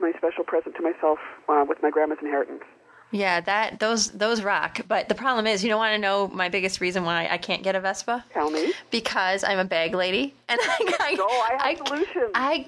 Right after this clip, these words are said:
Speaker 2: I totally travel with so much stuff. There's no way. Like,
Speaker 1: Have you not seen my blog recently?
Speaker 2: I need to check it out.
Speaker 1: Well,
Speaker 2: It
Speaker 1: on my blog, I, I'm, I'm starting to sort of categorize this. This is now my challenge, especially with the price of gas as it is. We have a little car. We have a little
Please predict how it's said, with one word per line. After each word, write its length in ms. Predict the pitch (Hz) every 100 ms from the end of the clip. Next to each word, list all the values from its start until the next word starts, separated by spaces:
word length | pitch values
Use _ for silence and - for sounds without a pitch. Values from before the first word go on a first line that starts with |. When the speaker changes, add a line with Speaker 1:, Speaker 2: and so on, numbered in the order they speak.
| -
Speaker 2:
I 140 | 262 269
totally 480 | - 285 285 294
travel 320 | 294 269 247 240
with 100 | 226
so 140 | 247
much 160 | 226 226
stuff. 300 | - 233 226
There's 160 | 214
no 240 | 220 220 214
way. 420 | 208 214 185 170
Like, 200 | 202 170
Speaker 1:
Have 0 |
you 60 | 285
not 100 | 277 -
seen 100 | 302
my 120 | 285
blog 240 | 254 254
recently? 360 | 277 320 339 370 480 - _ _ -
Speaker 2:
I 100 | 240
need 180 | 262 262
to 80 | 277
check 260 | 277 277
it 60 | 233
out. 380 | 220 302 185 - -
Speaker 1:
Well, 140 | 254 254
Speaker 2:
It 40 |
Speaker 1:
on 140 | 247 277
my 120 | 330
blog, 240 | 277 190
I, 120 | 208 220
I'm, 120 | 208 208 214
I'm 160 | 226 -
starting 200 | 262 269
to 80 | 254
sort 100 | 247
of 100 | 202
categorize 500 | - 202 196 185 165
this. 120 | 160 143
This 120 | 175 240
is 60 |
now 140 | 233 233
my 120 | 233
challenge, 400 | 226 214 185 170 180
especially 360 | - 175 185 202
with 100 | 190
the 60 | 175
price 180 | 160 160
of 80 | 160
gas 160 | 135 -
as 80 | 147
it 100 | 147
is. 200 | 214 190 -
We 60 | 208
have 120 | 330
a 40 | 196
little 180 | 208
car. 320 | 180 165 - - - _ _ _
We 40 | -
have 60 | 175
a 20 |
little 160 | 170